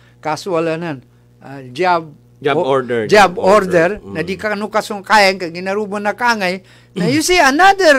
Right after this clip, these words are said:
Speaker 1: ah, investigation yan doon sa ombudsman. So sana, patrantanupan, ah, piapo politiko kanugid, na di ka no panukaw sa leverage. Sa kibunin naman doon sa leverage, na panuni leverage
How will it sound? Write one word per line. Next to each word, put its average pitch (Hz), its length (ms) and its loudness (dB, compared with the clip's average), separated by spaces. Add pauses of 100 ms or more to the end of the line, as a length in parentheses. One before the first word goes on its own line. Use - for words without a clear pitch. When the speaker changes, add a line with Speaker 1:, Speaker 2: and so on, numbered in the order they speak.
Speaker 1:
ah, 220 180 4 (220)
investigation 214 960 0
yan 185 240 -4
doon 185 240 -2
sa 170 320 -2 (320)
ombudsman. 175 720 -2 (240)
So 233 160 0
sana, 277 720 6
patrantanupan, 240 1200 0 (400)
ah, 190 400 -4
piapo 233 400 2
politiko 226 640 -4
kanugid, 175 640 -4 (560)
na 165 160 -8
di 208 240 -6
ka 233 80 -2
no 226 320 -2
panukaw 202 720 0
sa 156 240 -2
leverage. 208 800 2 (400)
Sa 143 240 -4
kibunin 180 480 -4
naman 170 400 -2
doon 160 80 -8
sa 160 160 -6
leverage, 160 640 -4
na 156 240 -6 (320)
panuni 165 400 -8
leverage 165 720 -2